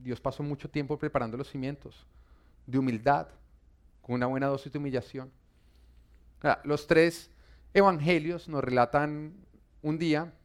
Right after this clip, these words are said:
en que los discípulos estaban peleando entre ellos y se decían, "Bueno, ¿cuál de nosotros es el más importante? ¿Cuál de nosotros es el más importante? Sabemos que Dios nos llamó a nosotros doce,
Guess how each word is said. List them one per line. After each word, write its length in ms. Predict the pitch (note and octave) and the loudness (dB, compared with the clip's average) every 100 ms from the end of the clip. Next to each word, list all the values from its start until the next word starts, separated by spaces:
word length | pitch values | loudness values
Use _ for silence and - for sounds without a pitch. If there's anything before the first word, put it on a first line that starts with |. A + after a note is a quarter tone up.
| _ _ - - | _ _ -12 -8
en 120 | C3+ | -2
que 100 | C#3+ | 0
los 140 | C3+ | 0
discípulos 460 | C3+ - C3 D#3 D3+ | -4 -8 -8 -6 -6
estaban 760 | - C3 A#2+ A#2+ C3 C#3 D3 - | -2 2 2 2 0 -4 -8 -4
peleando 680 | - C3+ C3 B2+ B2+ D#3 D#3 - | -2 2 2 2 -2 -8 -8 -8
entre 320 | C3+ C3 A#2 | -4 0 0
ellos 360 | F#2+ G2 - - | -2 -12 -20 -20
y 60 | A#2+ | -8
se 80 | A#2+ | -8
decían, 300 | A2 A2+ A2 | -6 -6 -4
"Bueno, 220 | D3 D#3+ | -4 -4
¿cuál 260 | - B2 B2 | -2 0 0
de 80 | |
nosotros 340 | D3+ A#2+ B2 B2 | -6 -8 -14 -8
es 80 | C#3 | -6
el 100 | C3+ | -4
más 200 | B2+ C#3 | -6 -10
importante? 600 | - C3 - G#2 F2 - - _ _ _ _ - - _ | -12 -12 -8 -10 -10 -20 -20 _ _ _ _ -20 -20 _
¿Cuál 140 | - C#3 | -10 -8
de 80 | D#3 | -8
nosotros 260 | C#3+ C3+ D#3 | -10 -10 -10
es 40 | |
el 60 | C#3+ | -8
más 160 | C#3 | -8
importante? 460 | D#3 - - A2 - | -10 -12 -10 -12 -6
Sabemos 340 | A2+ B2 F3 | -4 -2 -4
que 140 | - C3+ | -6 -4
Dios 140 | A#2+ | -4
nos 120 | C#3 | -4
llamó 220 | D3 B2 A2+ | -2 -2 -4
a 20 | |
nosotros 380 | A#2+ B2+ C#3 B2 | -8 -8 -8 -6
doce, 320 | B2 - | -6 -8